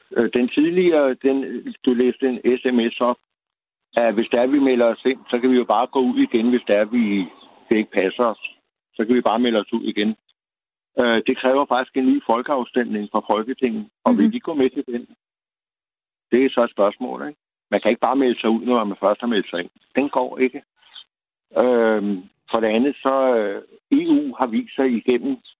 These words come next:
Speaker 1: ja, faktisk siden vores forbehold, at være en stor bureaukratisk most-, mastodont.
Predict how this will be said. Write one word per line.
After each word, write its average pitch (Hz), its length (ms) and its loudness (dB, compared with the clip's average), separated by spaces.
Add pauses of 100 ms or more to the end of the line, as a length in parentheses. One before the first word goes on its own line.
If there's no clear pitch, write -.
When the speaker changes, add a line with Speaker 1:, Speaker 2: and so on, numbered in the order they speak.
(160)
Speaker 1:
ja, 85 180 2
faktisk 95 360 -2
siden 123 200 0
vores 131 220 0
forbehold, 151 480 -2 (600)
at 113 120 0
være 113 140 2
en 110 120 2
stor 143 460 -2 (180)
bureaukratisk 117 800 -2
most-, 110 300 -2 (120)
mastodont. 107 800 -2